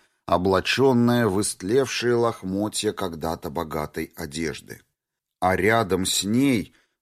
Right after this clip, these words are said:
то, что явно появилось здесь совсем недавно. Отрубленная человеческая рука,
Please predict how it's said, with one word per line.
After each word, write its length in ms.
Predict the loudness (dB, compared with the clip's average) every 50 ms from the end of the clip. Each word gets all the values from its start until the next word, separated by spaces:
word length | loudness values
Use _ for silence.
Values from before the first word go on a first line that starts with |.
| _
то, 260 | 2 4 4 6 6 4
что 240 | 2 0 2 2
явно 600 | 2 4 4 4 6 6 6 4 4 4 2 2
появилось 680 | 2 4 4 4 4 4 4 4 4 6 6 6 4 4
здесь 400 | 0 0 2 4 4 4 4 2
совсем 580 | 2 0 0 0 0 0 0 2 2 2 2 2
недавно. 720 | 0 0 2 2 2 2 2 0 -4 -8 -12 -14 -14 -16 _ _ _ _ _ _ _ _ _ _ _ _ _ _ _ _ _ _ _ _ _ _ _ -4
Отрубленная 1000 | -2 -2 0 2 2 4 6 6 6 6 6 6 6 6 6 6 4 4 4 2 2
человеческая 1200 | 2 2 2 4 6 6 6 6 6 4 4 4 2 0 0 0 -2 0 2 4 6 6 6 6
рука, 640 | 4 2 0 0 0 2 4 4 2 0 -4 -10